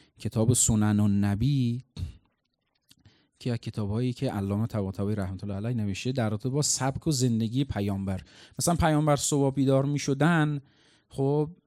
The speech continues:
افراد رو می‌دیدن چه برخوردی می‌کردن، یا مثلاً افراد کوچیکتر از خودشون رو می‌دیدن یا افراد خردسال رو می‌دیدن چه برخورد.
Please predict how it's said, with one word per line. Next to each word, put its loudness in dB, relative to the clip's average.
افراد -2
رو 0
می‌دیدن -2
چه -8
برخوردی -4
می‌کردن، -8
یا 0
مثلاً 0
افراد -4
کوچیکتر -4
از 0
خودشون 0
رو 4
می‌دیدن 2
یا 0
افراد -4
خردسال -2
رو -2
می‌دیدن -4
چه -8
برخورد. -6